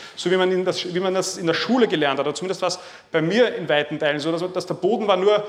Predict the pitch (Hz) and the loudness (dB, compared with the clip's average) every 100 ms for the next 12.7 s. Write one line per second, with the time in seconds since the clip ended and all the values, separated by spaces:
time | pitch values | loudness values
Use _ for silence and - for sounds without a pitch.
0 | - - 185 175 160 175 214 196 196 190 | -10 -8 -4 -2 0 2 2 2 2 0
1 | - - - - 170 175 170 180 180 147 | -6 -16 -20 -4 -4 0 0 0 -2 -4
2 | 151 156 175 165 156 165 170 185 160 151 | -2 -2 -2 -2 -2 -2 0 0 -2 -2
3 | 147 151 156 - 175 220 175 - 180 185 | -2 -2 -4 -6 -2 -2 -2 -4 -4 -4
4 | 202 185 160 208 202 196 - - 143 135 | -6 -6 -2 0 0 0 -8 -6 -2 0
5 | 175 226 - - - - 180 165 - - | 0 -2 -10 -18 -20 -4 0 0 -4 -10
6 | - 160 156 160 160 165 160 - - 170 | -6 0 2 2 0 -2 -2 -4 -4 -2
7 | 170 170 185 202 - 185 185 - - _ | -2 2 2 2 0 0 0 -4 -14 _
8 | - 170 214 214 208 160 190 185 190 185 | 0 2 2 0 -2 0 2 2 0 -2
9 | 175 180 170 196 190 170 170 165 - - | -2 -2 -4 -4 -2 0 -2 -2 -10 -12
10 | 156 151 160 165 - 156 156 151 - 123 | -4 -4 -2 -2 -2 0 0 0 -4 -4
11 | 127 156 160 147 170 170 180 175 151 165 | -6 -8 -6 0 0 0 -4 -8 -6 -2
12 | 170 180 - 151 202 170 - | -2 -4 -10 -8 -6 -6 -10